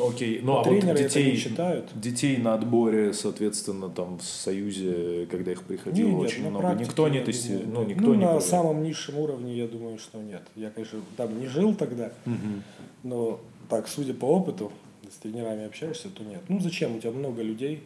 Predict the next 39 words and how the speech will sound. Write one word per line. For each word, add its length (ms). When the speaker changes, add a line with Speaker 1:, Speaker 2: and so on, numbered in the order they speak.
Speaker 1:
Мгм. 260
Speaker 2:
Ну, 100
кто-нибудь 580
обязательно 440
будет 240
нормально 320
понимать. 260
Speaker 1:
Окей, 300
и 380
Speaker 2:
Это 100
было 200
не 120
нужно, 360
в 60
этом 200
не 100
было 140
необходимости. 720
Speaker 1:
А 460
с 140
учетом 380
того, 240
что 160
сейчас 460
у 40
нас 180
действительно 600
там, 320
ну, 140
из 100
серии, 280
вот 140
как 140
все 160
говорят, 340
нельзя 300
разбрасываться 640
людьми, 560
и, 320